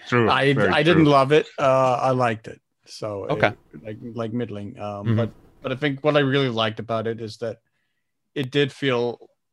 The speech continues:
Speaker 2: like a really nice confluence of, of Hitman's history up until that point. Um, there is, there is a trick they pull that is, like, the f-, the third time they've done it in the,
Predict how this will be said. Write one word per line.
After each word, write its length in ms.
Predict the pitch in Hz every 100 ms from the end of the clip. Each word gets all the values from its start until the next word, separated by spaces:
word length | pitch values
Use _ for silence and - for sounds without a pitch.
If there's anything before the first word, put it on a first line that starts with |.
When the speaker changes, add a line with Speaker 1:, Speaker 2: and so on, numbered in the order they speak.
| _ -
Speaker 2:
like 160 | 117
a 60 | 123
really 260 | 117 123
nice 360 | 120 117 107 -
confluence 760 | - 107 107 - 104 95 - -
of, 240 | 101 98 - - _ _ _ _ _ _ -
of 160 | 104
Hitman's 480 | - 113 113 107 107
history 540 | 117 104 - 90 87 _ _ _ _ _ _ -
up 200 | 101 104
until 280 | 104 110 92
that 220 | - -
point. 260 | - 123 - _ _ _ _ _ _ _
Um, 520 | 104 95 95 92 92 _ _ - _
there 140 | 127 127
is, 220 | 131 -
there 300 | 156 160 135
is 140 | 139
a 40 | 127
trick 320 | - 156 135
they 140 | 143
pull 320 | 123 143 139 139
that 220 | 127 117
is, 160 | 110
like, 320 | 117 110 110 -
the 100 | 113
f-, 240 | - -
the 120 | 160
third 440 | 113 - 113 123 127
time 300 | 127 123 127
they've 220 | 120 113
done 180 | 120 120
it 180 | 135 139
in 200 | 139 123
the, 640 | 113 _ - _ _ 127